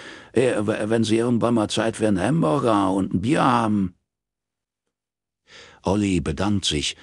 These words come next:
sagt, sie würde sich das gern überlegen und entzieht sich weiteren Angeboten. Ihr Gebet beendet sie wie auf Autopilot. Eine Elfe.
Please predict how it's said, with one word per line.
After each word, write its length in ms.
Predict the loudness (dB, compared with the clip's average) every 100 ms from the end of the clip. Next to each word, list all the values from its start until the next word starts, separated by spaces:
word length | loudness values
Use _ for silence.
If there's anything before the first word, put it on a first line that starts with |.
| -10
sagt, 320 | -2 -2 -2
sie 200 | -2 -2
würde 200 | -2 -2
sich 180 | -2 -2
das 200 | -4 -4
gern 280 | -2 0 0
überlegen 640 | -2 -4 -2 -2 0 -2 -4 -8
und 240 | -4 -4
entzieht 500 | -4 -6 -4 -4 -4
sich 300 | -4 -4 -4
weiteren 440 | -4 -4 -4 -6 -4
Angeboten. 720 | 0 0 -2 -4 -6 -6 -8 -10 -20 _ _
Ihr 220 | -6 -4 -2
Gebet 540 | -6 -4 -2 -2 -4
beendet 540 | -6 -2 -2 0 -2
sie 240 | -2 -2 -2
wie 180 | -2 -2
auf 220 | -4 -4
Autopilot. 880 | -4 -4 -4 -6 -6 -6 -10 -14 -20 _ _ _ _ _ _ _ _ _ _ _ _ _ _ _ -20 -20 _
Eine 360 | -8 -6 -4 -6 -6
Elfe. 640 | -4 -4 -4 -8 -10 -12